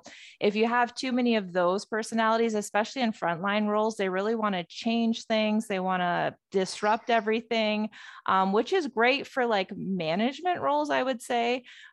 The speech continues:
but not necessarily, um, like, frontline employees. So I think if you, if you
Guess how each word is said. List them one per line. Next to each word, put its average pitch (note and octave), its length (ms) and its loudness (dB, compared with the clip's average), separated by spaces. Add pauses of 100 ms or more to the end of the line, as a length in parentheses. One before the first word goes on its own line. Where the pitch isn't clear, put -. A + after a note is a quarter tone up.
(100)
but G3+ 360 4
not G3+ 360 4
necessarily, F3+ 1000 0
um, E3 440 -2
like, E3 220 -4
frontline E3 380 -2
employees. F3 400 -2
So G#3+ 80 -2
I G3+ 100 2
think B3 260 -2
if E4+ 200 -4
you, B3+ 260 0
if G#3 280 -2
you G3 440 -2